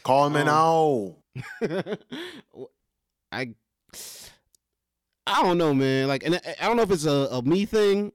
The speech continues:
Speaker 2: I think, I think you might be similar to me with this, in this respect, but this is, like, ritualistic thing with holidays that, like, I think we all buy ourselves, like, we all fall into,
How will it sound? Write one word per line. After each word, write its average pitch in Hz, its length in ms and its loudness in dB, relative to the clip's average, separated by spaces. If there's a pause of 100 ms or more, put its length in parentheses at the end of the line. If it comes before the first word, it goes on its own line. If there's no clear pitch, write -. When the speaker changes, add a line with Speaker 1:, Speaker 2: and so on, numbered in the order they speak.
Speaker 2:
I - 80 -8
think, 208 200 -4
I 190 60 -4
think 196 160 -8
you 185 60 -6
might 165 220 -2 (300)
be 131 160 -2
similar 131 340 -2
to 123 60 -4
me 123 160 -2
with 123 140 -4
this, 120 140 -6
in 123 80 -6
this 123 140 -6
respect, 120 360 -8 (320)
but 135 240 -4 (340)
this 175 360 -2
is, 320 100 -4
like, 202 160 0
ritualistic 160 1000 -2 (400)
thing 170 180 0
with 123 120 -4
holidays 120 840 -4 (280)
that, 120 220 -10
like, 120 440 -12 (500)
I 135 60 -12
think 135 180 -6
we 151 120 -10
all 147 240 -4
buy 127 340 -6
ourselves, 143 320 -6
like, 127 180 -10
we 156 80 -2
all 165 100 2
fall 175 260 -2
into, 156 360 -4